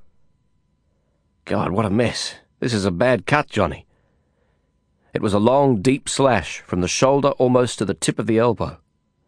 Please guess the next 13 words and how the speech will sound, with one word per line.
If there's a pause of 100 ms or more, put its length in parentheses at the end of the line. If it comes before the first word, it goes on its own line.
(120)
A
large
triangular
flap
of
skin, (320)
shaped
like
the
lapel
of
an
overcoat,